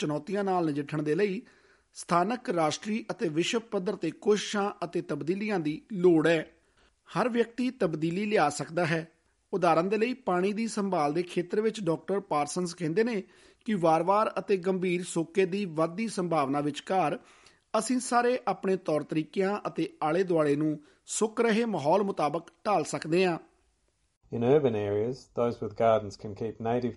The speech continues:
Speaker 2: drought-tolerant plants to reduce watering needs and provide habitat for native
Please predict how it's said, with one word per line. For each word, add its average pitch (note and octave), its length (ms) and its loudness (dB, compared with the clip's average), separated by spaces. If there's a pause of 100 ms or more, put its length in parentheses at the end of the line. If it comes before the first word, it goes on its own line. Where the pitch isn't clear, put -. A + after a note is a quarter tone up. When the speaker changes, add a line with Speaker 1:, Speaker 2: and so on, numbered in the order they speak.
Speaker 2:
drought-tolerant G#2+ 720 -2
plants B2+ 440 -2
to G#2+ 120 -6
reduce G2+ 320 -6 (120)
watering A#2 340 0
needs G#2 380 -4 (240)
and B2+ 160 0
provide G#2+ 340 4
habitat A2 440 -4
for G#2 120 -6
native G#2 260 -4